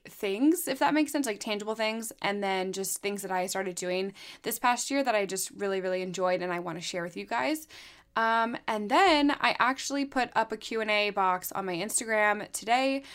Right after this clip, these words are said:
So I figured it'd be fun to answer some of your questions. You guys, I said literally no, nothing is off limits.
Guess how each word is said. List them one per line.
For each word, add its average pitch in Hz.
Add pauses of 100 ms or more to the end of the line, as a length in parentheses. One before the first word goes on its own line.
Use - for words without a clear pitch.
(260)
So 208
I 185 (100)
figured 262
it'd 262
be 262
fun 240
to 233
answer 226
some 220
of 190
your 311
questions. 285
You 320
guys, 214 (440)
I 220
said 247
literally 311
no, 247
nothing 240
is 285
off 233
limits. 170